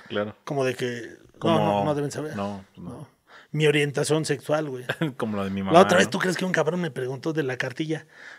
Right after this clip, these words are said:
Speaker 2: "Oiga, don Mono,
Speaker 1: <laughs>
Speaker 2: pero si mi orientación sexual es diferente a la de mi cartilla, meto papeles como si fuera yo hombre o mujer?". Dije, <laughs> "A como
Speaker 1: Fíjate
Speaker 2: naciste, cabrón, no a como te hiciste".
Speaker 1: Fíjate que eso yo creo que es un tema ya que se va a empezar a vivir en estas generaciones, ¿no crees?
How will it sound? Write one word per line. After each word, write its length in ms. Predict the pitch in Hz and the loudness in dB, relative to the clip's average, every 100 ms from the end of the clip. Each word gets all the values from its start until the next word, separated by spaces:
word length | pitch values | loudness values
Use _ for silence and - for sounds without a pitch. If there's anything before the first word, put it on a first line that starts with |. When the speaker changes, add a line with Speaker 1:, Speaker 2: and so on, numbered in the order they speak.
| - | -10
Speaker 2:
"Oiga, 420 | - 180 185 175 160 | 6 8 10 6 6
don 180 | 160 | 4
Mono, 360 | 175 190 190 175 - - | 6 6 4 -4 -12 4
Speaker 1:
<laughs> 380 | - - - - | 6 6 4 6
Speaker 2:
pero 280 | 160 156 151 | 10 10 10
si 180 | - 175 | 6 4
mi 180 | 180 | 6
orientación 640 | 170 165 170 156 160 185 196 | 6 4 2 2 2 2 2
sexual 460 | 196 190 185 185 185 | 2 4 4 4 2
es 120 | 165 | -2
diferente 420 | 180 156 180 170 | -2 0 0 4
a 40 | |
la 40 | 170 | 4
de 60 | 151 | 2
mi 100 | 139 | 0
cartilla, 600 | 139 135 180 170 175 143 _ - - - _ _ | -2 -2 0 2 2 -4 _ -20 -20 -20 _ _
meto 340 | 151 175 185 160 | 2 4 6 6
papeles 340 | 160 180 175 | 6 4 4
como 180 | 170 156 | 2 -2
si 100 | 139 | 0
fuera 220 | 135 170 | 6 6
yo 180 | 160 175 | 8 6
hombre 280 | 175 202 214 | 6 8 10
o 60 | 180 | 8
mujer?". 280 | 143 156 | 4 2
Dije, 340 | 151 147 139 - - | 2 0 -4 -6 0
<laughs> 840 | - 202 - - - - _ _ - | 6 6 6 -8 -20 -20 _ _ 4
"A 120 | 160 | 6
como 240 | - 160 180 | 6 4 8
Speaker 1:
Fíjate 200 | 185 - | 8 10
Speaker 2:
naciste, 280 | 247 240 240 | 8 8 8
cabrón, 500 | 220 233 233 226 - | 10 8 8 4 -2
no 200 | 156 175 | 0 6
a 100 | 226 | 8
como 280 | 226 160 151 | 6 0 0
te 80 | 156 | -2
hiciste". 480 | 147 127 170 - 120 - _ 113 | -2 -2 -4 -6 -14 -16 _ -8
Speaker 1:
Fíjate 360 | - 220 277 | -4 -2 -4
que 400 | 202 175 - 110 - _ | -4 -4 -4 -14 -18 _
eso 260 | 175 190 240 | -2 0 0
yo 180 | 208 | 0
creo 160 | 220 220 | 0 -2
que 100 | - | -2
es 100 | 196 | -2
un 160 | 202 196 | -2 2
tema 300 | 165 196 151 | 2 2 2
ya 220 | 123 139 | 2 2
que 100 | - | 0
se 140 | - | -2
va 60 | 110 | -2
a 20 | |
empezar 340 | 123 - - 131 | -2 -2 0 2
a 60 | |
vivir 240 | 107 101 120 | 2 0 -2
en 100 | 117 | -4
estas 220 | - 131 | -6 -8
generaciones, 540 | 101 85 90 117 127 | -6 -4 -4 -6 -4
¿no 80 | 110 | -4
crees? 320 | 98 165 - | -6 -8 -10